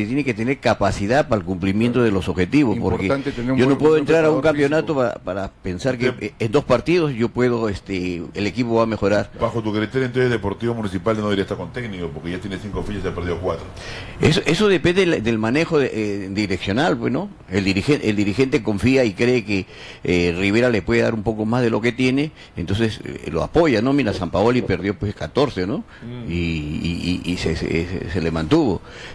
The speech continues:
Speaker 1: Entonces, ahora, eh, el resultado de lo que se tiene que ver, si el equipo tiene una forma de juego, y en razón de la forma,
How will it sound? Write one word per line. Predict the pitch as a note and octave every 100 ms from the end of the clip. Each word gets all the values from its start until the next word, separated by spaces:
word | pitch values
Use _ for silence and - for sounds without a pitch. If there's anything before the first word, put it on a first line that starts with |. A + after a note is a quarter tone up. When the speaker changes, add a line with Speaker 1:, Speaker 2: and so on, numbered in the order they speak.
| -
Speaker 1:
Entonces, | D#2+ G2+ F#2+ F#2
ahora, | F#2+ A#2+ A2 - - - - - -
eh, | E2 F2 E2+
el | F2+
resultado | F#2 F#2+ D#2+ B2+ C3+ C#3
de |
lo | G2+ F2
que | F2
se | F2
tiene | A#2+ C3
que | A2+ A2+
ver, | B2+ C3+ - - - - - - - -
si | - - A#2
el |
equipo | G2+ D3 D3+ C3+
tiene | D3+ D3+ D#3
una | D#3+ A#2+
forma | - E3+ G3+ G#2+ F#2+
de | F#2
juego, | E2+ B2 A2 F#2+ F#2 - -
y | F#2+ G#2
en | F2
razón | F#2+ F2+ D3
de | D#3
la | C#3+
forma, | D3 C3+ A#2 C3